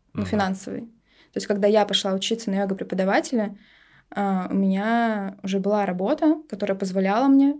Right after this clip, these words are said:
Speaker 1: в дальнейшем, я при-, примерно прикинула, что я могу делегировать какие-то обязанности и уйти в преподавание так, что я не сведу это на поток и не начну просто заниматься каким-то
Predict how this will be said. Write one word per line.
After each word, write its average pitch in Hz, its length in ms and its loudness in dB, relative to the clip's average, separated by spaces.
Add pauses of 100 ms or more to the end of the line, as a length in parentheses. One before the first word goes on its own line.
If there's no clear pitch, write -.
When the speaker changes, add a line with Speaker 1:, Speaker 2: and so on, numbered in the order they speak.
Speaker 1:
в 202 80 -6
дальнейшем, 202 520 2
я 190 240 -2
при-, - 240 -4
примерно 226 540 8
прикинула, 254 480 2
что 302 160 -2
я 202 60 0
могу 202 260 2
делегировать 196 600 2
какие-то 190 280 -8
обязанности 214 600 -2
и 247 200 -2
уйти 202 180 -2
в 196 80 -4
преподавание 190 600 -2
так, 269 240 -4
что - 160 -4
я 226 140 2
не 233 100 4
сведу 226 300 -4
это 208 300 -2
на 196 140 2
поток - 600 -4 (640)
и 220 80 2
не 208 100 2
начну 202 440 0
просто 294 600 0 (200)
заниматься 208 540 -4
каким-то 226 580 -4